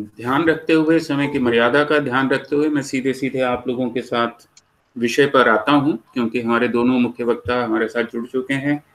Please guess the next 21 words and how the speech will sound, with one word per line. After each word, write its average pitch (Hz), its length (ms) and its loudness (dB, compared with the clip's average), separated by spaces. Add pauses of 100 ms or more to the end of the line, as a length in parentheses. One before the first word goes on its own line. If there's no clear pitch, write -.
(640)
और 113 300 0
उत्सुक 143 400 2
श्रोता 123 340 4
भी 143 180 2
हमारे 123 260 2
साथ 139 160 2
जुड़े 120 280 4
हुए 127 240 4
हैं, 117 400 0 (1200)
तो 147 200 2
इससे 147 280 4
ज्यादा 127 600 4 (800)
शुभ 156 300 2
जो 123 460 0 (920)
संयोग 127 440 4
है 131 120 4
और 123 260 4
क्या 117 120 4
हो 101 240 -2
सकता - 340 -14
है। - 140 -20